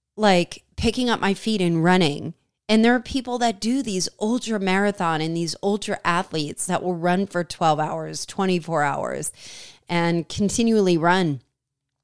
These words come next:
And I don't know how to do it, but at no point did I think I would not do it, ever. And that was a really cool thing to know. And I guess,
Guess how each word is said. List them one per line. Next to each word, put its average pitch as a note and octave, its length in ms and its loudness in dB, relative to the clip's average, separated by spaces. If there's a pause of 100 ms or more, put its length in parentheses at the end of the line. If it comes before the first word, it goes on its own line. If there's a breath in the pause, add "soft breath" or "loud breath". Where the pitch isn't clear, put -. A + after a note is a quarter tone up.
(160)
And F3+ 120 -2
I G3 60 2
don't G3+ 140 4
know F#3 140 4
how E3 520 0
to - 200 -8
do E3+ 140 0
it, D#3 180 -2
but E3+ 300 -2
at G3 100 0
no A#3 240 6
point G#3+ 720 -2 (520 soft breath)
did F#3+ 180 2
I F3 560 2 (200)
think E3+ 640 -2 (760)
I F#3 180 2
would G3 180 4
not F#3+ 260 2
do D4 180 2
it, D#4 220 0 (400)
ever. C4 420 2 (880)
And F3+ 640 2 (180)
that G#3 340 0
was G3+ 220 -2
a G#3 60 -2
really F3 420 0
cool D#3+ 640 0 (640)
thing F3 280 0
to - 200 -8
know. D#3 480 -2 (160)
And F3+ 100 -4
I F3 100 0
guess, F#3+ 440 -2